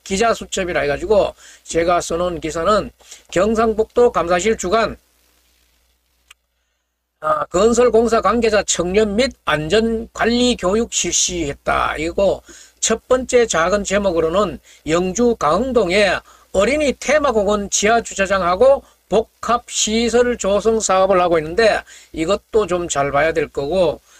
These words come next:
그 다음에 가흥 신도시 주택 타워가, 주차 타워가 있어요. 주차 타워의 준공이 지금 얼마 안 있으면 될 것 같아요.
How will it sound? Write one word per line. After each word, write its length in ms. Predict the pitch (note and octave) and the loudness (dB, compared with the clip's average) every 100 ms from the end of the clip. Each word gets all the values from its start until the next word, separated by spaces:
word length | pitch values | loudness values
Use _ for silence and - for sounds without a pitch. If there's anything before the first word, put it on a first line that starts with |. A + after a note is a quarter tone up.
| - | -18
그 100 | - | -6
다음에 480 | F3 B3+ B3+ A#3 A#3 | 0 2 2 2 2
가흥 400 | - C#3+ G3 A#3 | 2 0 2 0
신도시 760 | - F#3+ G3 B3+ B3+ G#3+ C#3+ A#2 | 0 -2 0 0 2 0 0 -4
주택 460 | G#3 A3+ - A#3+ - - | -8 -6 -2 -4 -4 -6
타워가, 480 | B3 C#4 A#3+ F3 - - - | 0 2 2 0 -8 -12 -10
주차 280 | F3+ - A3 | -4 -2 -2
타워가 360 | A3+ C#4+ B3 | 0 2 4
있어요. 380 | D#3 - C3+ A#2 - _ _ - | 2 -2 -8 -10 -12 _ _ -8
주차 400 | F#3 - G#3+ - | -6 -2 -2 -2
타워의 520 | - B3 C4 B3+ C4 - | -2 0 4 4 4 0
준공이 500 | G#3+ A#3+ C4 C4+ A#3 | 2 4 4 4 2
지금 320 | F#3+ G3 E3 | 2 0 0
얼마 500 | E3+ F#3 F#3 F3+ E3 - - - - | 0 0 2 2 0 -4 -10 -8 -4
안 160 | E3+ | -2
있으면 260 | E3+ A3+ F#3 | 0 0 0
될 120 | F#3+ | -2
것 100 | F3 | -4
같아요. 400 | C#3 - B2+ A#2+ | -10 -10 -10 -10